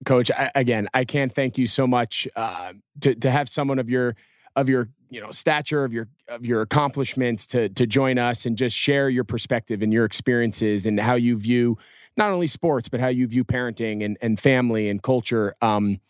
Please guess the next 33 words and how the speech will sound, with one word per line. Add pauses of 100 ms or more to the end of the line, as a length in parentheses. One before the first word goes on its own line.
(340)
it
is
just
such
a
huge
treat
for
us
here
on
You
Think. (100)
I
can't
thank
you (340)
enough.
I
wish
your
team
this
year (360)
nothing
but
success, (160)
both
of
your
children,
your
family,